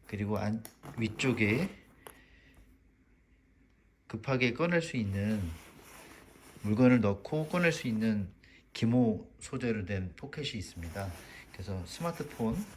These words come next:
같은 걸 넣으셔도 될 것 같고요. 그리고 큰 지퍼 두 개,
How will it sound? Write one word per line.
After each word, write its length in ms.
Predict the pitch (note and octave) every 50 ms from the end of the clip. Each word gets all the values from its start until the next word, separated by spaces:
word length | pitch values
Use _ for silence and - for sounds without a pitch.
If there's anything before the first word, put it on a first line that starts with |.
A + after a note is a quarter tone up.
| - - -
같은 280 | - - G2+ - B2 A#2+
걸 180 | A2 A2+ A2 G#2+
넣으셔도 460 | F#2+ F#2 F#2+ - G#2 G2 G#2 A2 A2
될 200 | G#2 F2+ F2+ -
것 120 | - G2
같고요. 540 | F#2 E2 E2 - - F#2+ F2+ - - D#3+ F#3 - - - - - - - - - - - - - - - - - - - -
그리고 280 | - - F2+ F2 G#2+ A2+ B2 C#3
큰 200 | - - F#3+ F3
지퍼 600 | - - G#2 G2 - - - A#2 B2+ D#3 E3+ F#3 - - - - - - - - - - - - - _ _ - - - _ _ - - - - - - - - - - - _ - - - - _ _ _ -
두 200 | - - F#2 F2
개, 520 | - - - G2+ B2 D3+ F3+ F#3+ F#3+ -